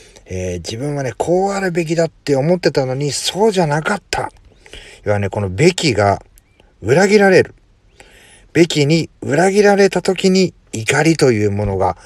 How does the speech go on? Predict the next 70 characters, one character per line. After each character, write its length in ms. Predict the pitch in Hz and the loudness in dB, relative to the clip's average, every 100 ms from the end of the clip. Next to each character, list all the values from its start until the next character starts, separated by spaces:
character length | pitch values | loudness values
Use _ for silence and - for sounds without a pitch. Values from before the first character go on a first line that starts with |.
| - - - _ | -20 -20 -20 _
え 240 | 90 90 | -4 -2
ー、 20 | 90 | -4
感 280 | - 101 | -6 -6
情 160 | 92 98 | -2 -2
が 80 | 90 | -2
湧 160 | 87 90 | -6 -4
き 80 | 147 | 0
起 120 | 135 | 2
こ 140 | 117 | 0
る。 60 | 85 _ _ - | -2 _ _ -16
こ 80 | 87 | -12
う、 40 | |
自 200 | 87 110 | -8 -4
分 180 | 131 190 | 2 4
の 120 | 185 | 4
内 200 | 160 - | 2 0
側、 220 | 151 135 80 | 2 2 0
実 400 | 82 135 143 233 | -10 -6 -2 -2
は 60 | |
ね、 80 | 127 | -2
自 260 | 101 127 170 | -6 -4 -2
分 220 | 226 240 | -2 -2
の 100 | 202 | -2
中 380 | 143 226 - 220 | -2 -2 0 0
に 100 | 147 | 2
あ 100 | 107 | 0
る 100 | 92 | -2
も 100 | 80 | -8
の。 120 | - _ - - - - - - | -14 _ -20 -20 -20 -20 -18 -8
こ 80 | |
の 80 | 107 | -4
ね、 120 | 98 | -4
べ 180 | 90 175 | 0 0
き 140 | 180 202 | 0 -4
っ 40 | |
て 180 | - 98 | -4 -6
い 40 | |
う 60 | 87 | -6
の 120 | 80 | -6
は、 260 | 92 90 - _ - _ | -4 -4 -8 _ -20 _
こ 120 | 90 | -12
う、 20 | |
自 240 | 85 110 139 | -8 -4 0
分 240 | 196 190 | 2 4
の 100 | 180 | 2
中 400 | 165 185 - 156 | 2 0 -2 -2
の 300 | 117 165 185 - 87 | 0 2 0 -4 -10
常 360 | - 107 143 151 | -6 -2 0 -2
識 420 | - - 143 - - - - - | -4 -4 -4 -4 -10 -18 -20 -20
と 80 | |
か 100 | - 82 | -12 -8
ね、 180 | 101 - - - - | -8 -10 -20 -20 -14
普 160 | - | -12
通 320 | - - 185 | -4 2 4
と 140 | 160 110 | 4 0
か、 180 | - - _ _ _ - - | -6 -16 _ _ _ -20 -4
自 140 | 190 | -2
分 160 | 202 240 | 0 0
の 80 | 226 | 2
中 360 | 220 262 247 | 0 0 0
に 160 | 226 165 | 0 2
あ 80 | 123 | 0
る 100 | 98 | -2
も 100 | 87 | -6
の 80 | |
な 80 | 76 | -10
ん 40 | 65 | -16
で 80 | |
す 120 | - 98 | -12 -8
ね。 220 | 98 | -8